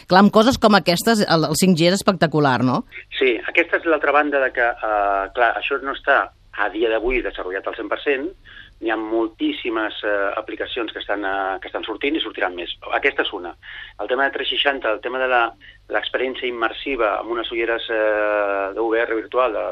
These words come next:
Speaker 2: de realitat virtual, tenen moltes aplicacions amb, amb jocs. Tu imagina el tema de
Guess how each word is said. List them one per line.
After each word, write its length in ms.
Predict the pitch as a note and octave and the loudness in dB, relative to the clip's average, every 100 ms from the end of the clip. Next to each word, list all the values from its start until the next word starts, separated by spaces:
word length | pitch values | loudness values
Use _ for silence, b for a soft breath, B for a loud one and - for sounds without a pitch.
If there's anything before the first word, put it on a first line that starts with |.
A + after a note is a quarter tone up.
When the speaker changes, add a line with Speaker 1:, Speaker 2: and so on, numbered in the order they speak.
| F2+ | -6
Speaker 2:
de 140 | F#2 F#2 | -6 -6
realitat 280 | G2 - A2 | -8 -6 -6
virtual, 400 | G2+ A#2 G#2+ F2 B B B B | -4 -2 -2 -2 B B B B
tenen 240 | - A#2+ B2 | -4 -2 -2
moltes 280 | B2 B2 A2 | -2 -4 -4
aplicacions 520 | A2+ G#2 G#2+ G2+ - - | -4 -4 -4 -6 -10 -6
amb, 320 | A#2+ A#2+ A2 - _ _ - | 0 0 -2 -10 _ _ -6
amb 180 | A2 | 0
jocs. 320 | G#2 A2+ - - | 2 2 0 -10
Tu 80 | G#2+ | -10
imagina 280 | G#2 G#2+ A2+ | -8 -6 -4
el 80 | |
tema 160 | A2+ A2 | -4 -4
de 160 | A2 | 0